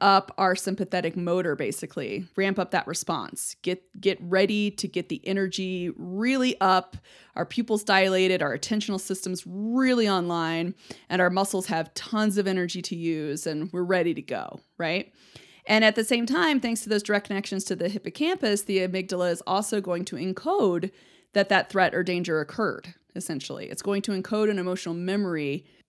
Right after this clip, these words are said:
pretty much immediately thanks to those direct connections, because this becomes useful in the future, right? If we wanna survive, we need to remember the situations we've already survived. So it's gonna do that.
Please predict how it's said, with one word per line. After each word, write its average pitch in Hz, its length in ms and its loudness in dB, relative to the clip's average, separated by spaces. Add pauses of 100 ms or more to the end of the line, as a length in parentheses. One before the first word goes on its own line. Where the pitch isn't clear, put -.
(120)
pretty 262 260 2
much 214 240 6
immediately 190 600 4
thanks 180 260 -4
to 190 60 -2
those 175 180 -4
direct 175 240 -4
connections, 196 560 -2
because 180 300 -4
this 285 220 -2
becomes 208 400 -2
useful 175 400 -4
in 185 200 -4
the 175 100 -4
future, 208 800 -4
right? 170 300 0
If 180 180 -6
we 180 80 -2
wanna 175 220 -4
survive, 196 440 2
we 175 100 -2
need 160 180 -2
to - 100 -8
remember 175 680 2
the 175 120 -8
situations 156 580 -6
we've 165 160 -6
already 135 220 -8
survived. - 520 -2 (640)
So - 160 0
it's 190 120 0
gonna 269 240 4
do 269 220 2
that. 214 640 2